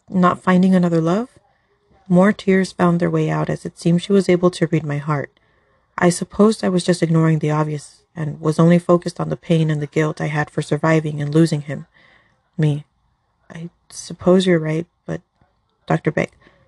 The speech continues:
"Don't make excuses anymore. If you want to keep this new relationship, you have to let him go completely. It's okay to remember him every once in a while, but you can't have a relationship with a ghost."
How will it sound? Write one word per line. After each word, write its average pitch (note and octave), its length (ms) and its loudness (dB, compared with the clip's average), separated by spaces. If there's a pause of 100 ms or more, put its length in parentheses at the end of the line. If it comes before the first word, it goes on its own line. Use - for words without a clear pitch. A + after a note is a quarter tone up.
(260)
"Don't G3 220 4
make G#3 180 2
excuses F#3 480 -4
anymore. D3+ 420 -6 (360)
If - 320 0
you G3+ 100 6
want G3+ 180 4
to G#3+ 60 0
keep - 240 -2
this F#3+ 180 -2
new F#3 140 4
relationship, F3+ 640 0
you F3 80 4
have E3+ 220 -2
to - 100 -10
let G3 140 0
him F3 80 2
go E3+ 160 2
completely. D#3+ 640 -4 (760)
It's - 280 0
okay C4+ 300 2
to - 180 -6
remember G#3 360 4
him G3+ 160 4
every F3+ 180 4
once E3+ 260 2
in F#3 80 0
a D#3+ 60 0
while, D3 320 -8
but E3 280 -2
you F3+ 160 2
can't - 460 -4
have A3 140 2
a A3+ 40 6
relationship F#3+ 540 2
with E3 140 -2
a D#3 40 -4
ghost." F3+ 460 -2